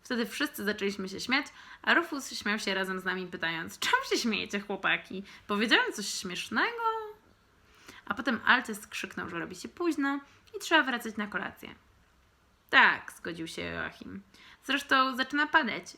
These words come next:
Szybko, szybko, zbierajcie rzeczy i biegiem do samochodu". Bardzo fajnie było na kempingu. Każdy z nas wrócił do domu zmęczony, ale zadowolony.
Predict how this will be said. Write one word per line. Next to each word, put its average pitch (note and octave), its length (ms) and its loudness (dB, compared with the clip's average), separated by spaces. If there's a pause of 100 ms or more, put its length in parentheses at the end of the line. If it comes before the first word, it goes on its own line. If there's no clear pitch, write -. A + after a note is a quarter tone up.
Szybko, B3+ 500 2
szybko, A#3 420 0
zbierajcie A#3 680 0
rzeczy C#4+ 300 0
i B3 160 -2
biegiem C#4 300 4
do A#3 60 -6
samochodu". G#3+ 460 0 (840)
Bardzo C4 320 -2
fajnie F3 300 -4
było E3 160 -6
na - 100 -6
kempingu. F#3+ 520 -10 (520)
Każdy G3+ 360 -4
z F#3+ 40 -6
nas F#3 240 -6
wrócił F#3 320 -16
do F3+ 80 -8
domu E3+ 260 -6
zmęczony, C4 680 0 (460)
ale D4+ 280 4 (200)
zadowolony. E3+ 800 -2